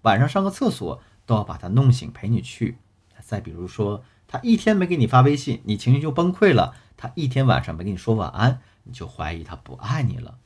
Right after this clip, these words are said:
你的这些做法就是在给他找罪受，你在消耗这个男人对你的爱和喜欢。如果说你觉得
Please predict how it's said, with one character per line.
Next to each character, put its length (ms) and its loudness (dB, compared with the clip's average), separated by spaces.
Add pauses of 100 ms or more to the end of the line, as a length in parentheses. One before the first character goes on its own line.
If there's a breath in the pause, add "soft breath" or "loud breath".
(380)
你 160 -2
的 100 -8
这 180 -4
些 140 -2
做 180 -2
法 360 -8
就 260 -2
是 160 -6
在 160 -16
给 100 -18
他 160 -18
找 200 -18
罪 280 0
受， 320 -6 (560 soft breath)
你 80 4
在 160 6
消 300 4
耗 400 2 (160)
这 80 -2
个 120 6
男 240 4
人 140 6
对 140 4
你 60 0
的 80 -8
爱 180 -4
和 100 -2
喜 300 -6
欢。 300 -6 (800)
如 120 2
果 100 4
说 200 0
你 120 4
觉 200 -8
得 180 0